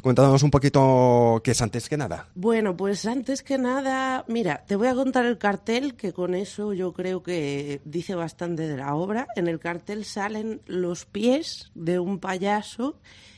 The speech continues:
Speaker 2: y de una chica un poco vestida de forma extraña.
Speaker 1: ¿Mm?
Speaker 2: Entonces, bueno, se sucede en un, en un bar, es una conversación de dos, en este caso un payaso y una chica, y bueno, hablan un poco de, de romper la rutina, de, de, pues que a veces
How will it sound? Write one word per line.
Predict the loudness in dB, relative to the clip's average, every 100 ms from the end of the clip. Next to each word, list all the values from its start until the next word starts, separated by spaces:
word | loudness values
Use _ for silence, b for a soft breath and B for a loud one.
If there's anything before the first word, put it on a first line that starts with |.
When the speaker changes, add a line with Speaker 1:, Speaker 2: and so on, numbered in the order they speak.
| b
Speaker 2:
y | -6
de | -2 -2
una | -2 -4 -8
chica | -8 -8 -6 -6 -4 -6 -12 _ -12
un | -10
poco | -8 -10 -8 -6 -4 -4 -6 -10 -10
vestida | -8 -8 -8 -6 -4 -4
de | -6
forma | -8 -12 -10 -10
extraña. | -12 -10 -8 -8 -12 -16 -4
Speaker 1:
¿Mm? | -2 -2 b b b b -8
Speaker 2:
Entonces, | -6 -4 -4 -4
bueno, | -6 -6 -8
se | -8
sucede | -8 -8 -6 -4
en | -2 -2
un, | -2 -4 -6 -10 -10
en | -6 -4
un | -2
bar, | -2 -2 -4 -10 _ b b b b
es | -10 -6
una | -6 -4
conversación | -4 -4 -6 -10 -8 -6
de | -6 -4
dos, | -6 -6 -10 _ -12
en | -10
este | -8 -10
caso | -10 -8 -6
un | -6
payaso | -6 -6 -6 -8 -6
y | -4
una | -4 -4
chica, | -6 -6 -6 -8 -8 b b b b b b _ -8
y | -4 -2
bueno, | 0 -2
hablan | -4 -4 -2
un | -4
poco | -4 -4 -2
de, | 0 -2
de | -4 -8
romper | -6 -4 -4 -2
la | -2
rutina, | -2 -6 -6 -4 -2 -2 -2 -4
de, | -2 -2 -4 -6 -6
de, | -6 -8
pues | -10 -14
que | -10
a | -8
veces | -6 -8 -12